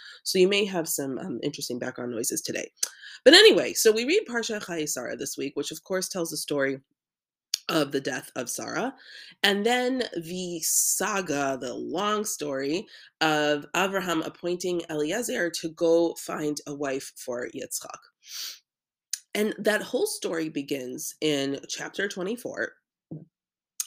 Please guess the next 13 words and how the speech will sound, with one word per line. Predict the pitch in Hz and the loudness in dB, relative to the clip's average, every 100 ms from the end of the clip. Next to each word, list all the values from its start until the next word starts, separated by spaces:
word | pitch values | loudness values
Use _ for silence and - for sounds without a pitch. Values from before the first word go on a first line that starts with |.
| 175 | -2
and | 170 160 160 | 2 4 4
is | 160 156 | 0 -2
introduced | 185 233 269 208 147 - - | -4 -4 -4 -2 -2 -2 -8
as | 127 127 - - - - - 185 | -8 -8 -10 -14 -20 -20 -2 2
the | |
Avraham | 185 175 165 170 226 277 | 4 2 0 0 0 0
Zaken | 185 - - 147 135 135 - | -2 -4 -4 -2 -2 -6 -8
Ba | 160 180 220 196 | -4 -2 -2 -2
Beyamim, | 185 160 135 123 123 - - - - | -2 -2 -4 -6 -10 -14 -20 -10 -6
the | |
Hashem | 165 - - 220 226 | -4 -2 0 0 0
Berach | 185 170 175 170 - | 0 0 -2 -4 -10
et | 156 | -12